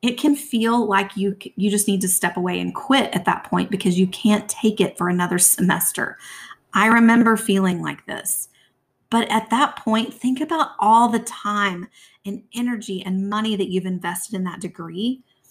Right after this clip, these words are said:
To give up when you're one semester away,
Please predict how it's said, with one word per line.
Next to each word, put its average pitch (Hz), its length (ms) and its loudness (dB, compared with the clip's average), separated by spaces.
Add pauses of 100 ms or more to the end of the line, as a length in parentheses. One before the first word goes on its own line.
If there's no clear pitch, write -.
(340)
To 226 120 0
give 226 300 4
up 220 360 2
when 214 120 4
you're 202 140 2
one 233 520 4
semester 214 720 0
away, 196 640 -2